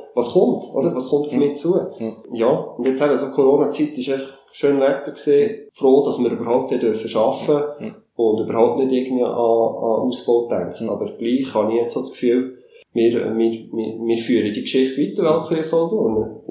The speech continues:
Speaker 1: Und daher feiern wir dann mal ein grosses Fest in Solothurn.
Speaker 2: Das gehört
Speaker 1: Kuriermeisterschaft, äh,
Speaker 2: <laughs>
Speaker 1: im Mattis Holz.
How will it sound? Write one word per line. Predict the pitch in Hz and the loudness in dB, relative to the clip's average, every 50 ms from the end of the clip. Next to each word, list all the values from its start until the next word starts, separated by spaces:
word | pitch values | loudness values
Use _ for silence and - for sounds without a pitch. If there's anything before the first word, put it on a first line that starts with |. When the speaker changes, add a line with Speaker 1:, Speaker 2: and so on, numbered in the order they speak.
| - - - - - - - | -12 -12 -12 -14 -16 -14 -12
Speaker 1:
Und | 107 101 | -6 -2
daher | 113 117 120 131 127 123 123 123 | 0 0 2 2 2 2 2 2
feiern | 120 - 127 113 107 104 110 | 0 0 0 0 0 0 -2
wir | 107 107 | -2 0
dann | - 123 | 2 2
mal | 127 131 131 | 2 2 2
ein | 131 | 0
grosses | - 127 131 135 - - - - | 0 -2 -2 -2 -2 -6 -4 -2
Fest | 139 143 175 175 - 175 | -2 -2 0 -2 -4 -6
in | 170 | -6
Solothurn. | 170 170 175 175 175 - 185 135 104 104 107 - - - | -4 -2 -4 -4 -4 -4 -6 -6 -6 -8 -10 -14 -14 -8
Speaker 2:
Das | - 123 123 120 - | -6 -6 -6 -6 -4
gehört | - 127 123 120 120 120 120 | -2 2 2 2 2 0 0
Speaker 1:
Kuriermeisterschaft, | 120 143 135 135 139 147 170 175 170 165 165 180 175 - - - - 170 135 - - - - | 2 2 4 4 6 6 6 6 6 4 4 2 0 -4 -6 -4 -4 -2 -2 -4 -6 -6 -4
äh, | 120 113 113 110 117 120 - - 196 156 - - - 196 160 123 - - | -4 -4 -2 -4 -4 0 2 2 4 4 2 2 2 2 2 2 -2 -8
Speaker 2:
<laughs> | 131 | -6
Speaker 1:
im | 131 | -4
Mattis | 127 120 - - 131 123 120 | -2 -2 -2 -4 -6 -8 -4
Holz. | 123 135 160 156 - - - - - - | -4 -4 -2 -4 -6 -10 -12 -14 -16 -14